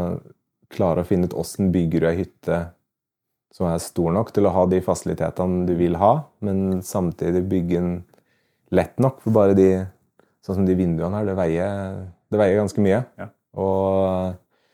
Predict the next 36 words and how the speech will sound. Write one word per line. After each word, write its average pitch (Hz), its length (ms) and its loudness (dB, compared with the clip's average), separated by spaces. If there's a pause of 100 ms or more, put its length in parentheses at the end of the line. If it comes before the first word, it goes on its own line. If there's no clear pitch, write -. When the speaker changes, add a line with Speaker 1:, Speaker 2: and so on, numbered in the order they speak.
(480)
Speaker 1:
vi 98 60 -4
har 87 160 -2
jo 101 140 2
gjort 87 260 -6
noe, 95 220 2 (720)
gjort 92 240 -4
noe 87 100 -4
tiltak 82 540 -2
med 87 460 0 (100)
materialvalg, 87 880 -2
selvsagt, 107 560 -2
som 98 160 -2
er 90 320 -4 (400)
litt 90 160 -4
spesielle 90 480 2
for 92 160 0
å, 90 160 2 (1400)
for 95 120 0
å 87 40 2
kunne 98 160 4
gjøre 90 160 4
det 95 60 4
litt 107 100 -2
lettere. 117 340 2 (920)
Speaker 2:
Men 117 100 -6
takket 120 240 0
være 98 300 4 (180)
vinduene 90 460 -4
da, 123 100 -4
så 104 160 -2
virker 92 280 -2
jo 73 40 -4
ikke 104 140 -8
hytta 85 260 -6
liten. 95 540 -8
Eh, 92 1040 -4